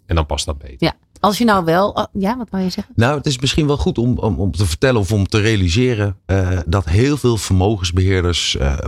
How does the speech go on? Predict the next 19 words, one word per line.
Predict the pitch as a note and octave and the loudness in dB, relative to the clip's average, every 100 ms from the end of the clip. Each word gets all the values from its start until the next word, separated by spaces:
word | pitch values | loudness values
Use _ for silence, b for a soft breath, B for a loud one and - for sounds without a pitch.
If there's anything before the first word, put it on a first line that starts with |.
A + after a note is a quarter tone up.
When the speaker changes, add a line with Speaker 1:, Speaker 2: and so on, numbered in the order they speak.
| D2+ | -4
Speaker 3:
private | - F#2+ F#2 E2+ | -2 0 0 2
banks, | F#2 F#2 F2 - | 2 0 -2 -2
eh, | D#2 D#2 E2+ D#2 | 0 0 0 -2
eh, | - C#2+ D#2+ | -2 -2 0
die | D#2+ | 0
op | - | 0
de | E2 E2 E2 D2 B B B | 0 2 0 -4 B B B
mooie | G#2 G#2 | 2 2
gracht | - A2+ - A2 | 2 0 2 0
in | G2 | 0
Amsterdam, | F2+ - G2+ G2+ F#2+ | 0 2 2 4 2
eh, | C#2 F2+ - | 2 -2 0
zitten. | F2 A2+ - B2 B B B B B | 2 2 0 -6 B B B B B
Heel | E2+ A2+ D#3+ F3 | 2 4 4 0
veel | C3 C#3 | 2 0
van | B2 A2 | 2 0
die | G2+ G#2 - | 2 0 0
partijen | F2 - G2 F#2+ F2 | -4 0 2 2 2
hanteren | F2+ F#2 - F2+ D#2+ E2+ D2+ | 2 0 2 0 2 2 0